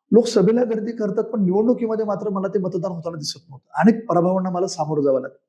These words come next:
मग ते असं लक्षात आलं त्यांच्या की ते म्हणतात की मी भाषण चांगलं करायचो, मी चांगलं हेही लोकांना सांगायचो,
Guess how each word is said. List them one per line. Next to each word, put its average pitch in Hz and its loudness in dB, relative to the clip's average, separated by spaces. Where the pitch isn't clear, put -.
मग 214 6
ते 254 6
असं 254 4
लक्षात 233 -4
आलं 208 2
त्यांच्या 196 -2
की 311 0
ते 233 -4
म्हणतात 202 0
की 269 -2
मी 220 6
भाषण 254 2
चांगलं 208 4
करायचो, 147 -4
मी 220 10
चांगलं 190 2
हेही 190 2
लोकांना 208 0
सांगायचो, 165 -2